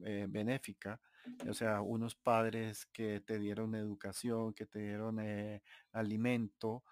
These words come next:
que te dieron tiempo, que te jugaron, eh, te dan una estructura mucho más eficiente para ser mucho más rápida, eh, en solucionar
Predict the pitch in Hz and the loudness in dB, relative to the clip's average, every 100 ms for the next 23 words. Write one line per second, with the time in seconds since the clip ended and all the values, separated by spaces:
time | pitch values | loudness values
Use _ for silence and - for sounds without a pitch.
0 | - - 113 113 107 107 107 110 - - | -20 -8 -4 0 2 2 2 0 -2 -2
1 | 127 113 98 - 117 - 107 101 - 104 | 2 2 0 -6 -6 -6 -8 -8 -6 -8
2 | 98 120 110 104 127 - - - - 127 | 2 4 4 2 -4 -12 -20 -14 2 6
3 | 120 113 147 139 143 135 127 - 107 - | 6 8 8 8 6 0 -4 -6 -8 -4
4 | 113 117 120 117 - 120 110 113 123 113 | 0 0 0 -4 -6 -4 -2 -2 -6 -8
5 | 101 - 107 98 127 - 104 98 104 101 | -8 -4 -4 -2 -6 -2 -2 -2 -2 -2
6 | 104 104 113 107 104 104 - - - _ | -4 -4 -4 0 0 -2 -8 -18 -20 _
7 | - 120 120 - 113 98 98 - 107 110 | -2 6 6 6 -4 -4 -6 -10 -6 -4
8 | 101 104 107 98 - 107 98 - 101 101 | -4 -4 -4 -4 -4 -6 -6 -4 0 0
9 | 98 | 0